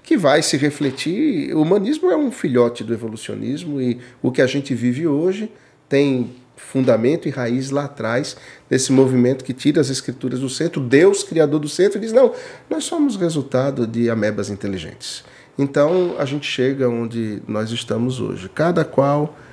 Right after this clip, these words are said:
quer fazer o Deus que quer, pra servir a arca que quer, é, e esse Deus vai ter o formato que quiser, como Israel fez ao pé do Monte Sinai, não é? Eles edificaram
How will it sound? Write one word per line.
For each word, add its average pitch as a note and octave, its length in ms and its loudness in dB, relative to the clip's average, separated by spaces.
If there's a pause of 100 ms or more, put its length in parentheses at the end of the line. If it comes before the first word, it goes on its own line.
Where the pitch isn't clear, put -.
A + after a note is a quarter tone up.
(120)
quer B2 120 4
fazer A2+ 320 2
o G#2+ 80 0
Deus A2+ 480 2
que - 100 -12
quer, F#2 360 -2 (340)
pra G#2 100 2
servir G#2+ 600 -2 (280)
a - 100 -2
arca C#3+ 500 0
que - 140 -4
quer, - 400 -2 (520)
é, A#2 180 2
e B2 140 0
esse C3 200 0
Deus A#2 220 -2
vai G#2+ 400 -4
ter G#2+ 100 -6
o G#2 60 -4
formato A#2+ 520 -6
que C#3 80 -10
quiser, B2 400 0
como G#3 340 2
Israel G3+ 400 0
fez - 560 -6 (440)
ao E3+ 140 0
pé D#3 160 2
do D#3+ 100 -2
Monte D#3+ 200 -6
Sinai, E3+ 300 -6
não E3 120 -8
é? E3+ 40 -12 (840)
Eles C#3 240 4
edificaram B2+ 840 4